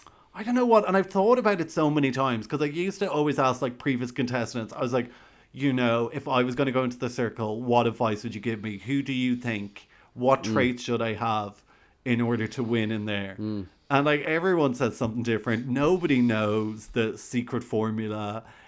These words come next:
Speaker 1: It all depends
Speaker 2: No.
Speaker 1: on situations within there. It all depends on who the contestants are, the dynamics. You know, you can't just, y-,
Speaker 2: Yeah.
Speaker 1: you know,
Speaker 2: It
Speaker 1: put a
Speaker 2: really,
Speaker 1: template
Speaker 2: it, it
Speaker 1: onto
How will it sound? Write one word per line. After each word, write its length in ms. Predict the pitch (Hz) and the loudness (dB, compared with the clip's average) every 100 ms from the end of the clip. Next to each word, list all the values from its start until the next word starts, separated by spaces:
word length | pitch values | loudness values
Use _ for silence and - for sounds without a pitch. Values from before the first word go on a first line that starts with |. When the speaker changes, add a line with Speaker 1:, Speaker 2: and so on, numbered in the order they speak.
| - | -4
Speaker 1:
It 140 | 160 | 2
all 160 | 170 180 | 4 4
depends 460 | 165 151 139 254 | 2 4 6 6
Speaker 2:
No. 80 | 127 | 6
Speaker 1:
on 340 | 113 113 113 107 - | 4 2 0 -4 -10
situations 1000 | - 160 151 151 123 123 120 135 107 127 | -4 -2 0 0 2 2 2 -2 -4 -6
within 320 | 123 131 113 | -2 -2 0
there. 220 | 113 110 | -2 -2
It 120 | 113 | 0
all 120 | 127 | 0
depends 420 | 147 139 139 127 127 | -2 -2 -2 0 -4
on 280 | 117 117 - - | -4 -6 -10 -4
who 320 | 147 180 156 | -2 0 -2
the 80 | 123 | -4
contestants 680 | 123 110 117 104 120 107 | -6 -2 -2 -2 -8 -6
are, 280 | 110 104 104 | -4 -2 -4
the 120 | 104 | -6
dynamics. 840 | 131 139 143 143 120 113 113 - - - - - - | -2 0 2 2 0 0 -2 -6 -16 -20 -20 -20 -4
You 160 | 139 | 0
know, 100 | 143 | 2
you 140 | 127 131 | 2 -2
can't 340 | - 143 175 | 0 0 0
just, 400 | 175 151 - - - _ - | -4 -6 -8 -14 -20 _ -10
y-, 100 | 135 | 0
Speaker 2:
Yeah. 220 | 160 170 | 4 6
Speaker 1:
you 60 | 135 | 6
know, 140 | 117 104 - _ _ - _ _ - - | 2 -4 -14 _ _ -20 _ _ -20 2
Speaker 2:
It 100 | - | 6
Speaker 1:
put 100 | 196 | 8
a 40 | 226 | 8
Speaker 2:
really, 140 | 269 | 6
Speaker 1:
template 160 | 262 - 196 | 4 4 4
Speaker 2:
it, 60 | |
it 40 | 101 | 4
Speaker 1:
onto 120 | 185 | 4